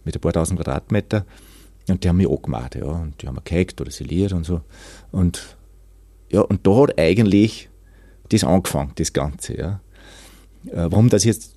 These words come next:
auch da sitzt, glaub ich, ja. Ähm, das war Wiesen, die hab ich grad gemacht und wie, da kommt da unser Pastoralassistent, den hab ich auch, den mag ich auch ganz gern, ich hab einen Pfarrer gern mögen und, und alle, wir haben uns alle gut verstanden,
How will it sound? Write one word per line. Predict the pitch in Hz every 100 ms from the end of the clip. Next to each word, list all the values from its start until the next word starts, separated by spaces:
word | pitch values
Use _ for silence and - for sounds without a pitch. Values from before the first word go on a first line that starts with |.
| -
auch | 175
da | - 87
sitzt, | - - -
glaub | - -
ich, | -
ja. | 101 - - - - - - - _
Ähm, | - 98 101 98 90 73 - - - - - - - - - - -
das | -
war | 92 82 - -
Wiesen, | - 117 165
die | 156
hab | 82
ich | -
grad | -
gemacht | - 76 104 139
und | 98 87 82 85
wie, | 87 - - - - -
da | 95
kommt | 110 127 -
da |
unser | 90 98 90 80
Pastoralassistent, | 78 78 - 73 98 120 - - - 95 135 - - - - - - -
den | - 85
hab |
ich | 80
auch, | 80 - - - - - -
den | 82 - -
mag | 98 151
ich | 131
auch | 98
ganz | 95 92
gern, | - 82 92
ich | 82
hab | 78
einen | 82
Pfarrer | 90 123 113 98
gern | 95 90 92
mögen | 90 87
und, | 80 76
und | 85 78
alle, | 85 82
wir |
haben | 78
uns | 78
alle | 80
gut | 76
verstanden, | - - 92 113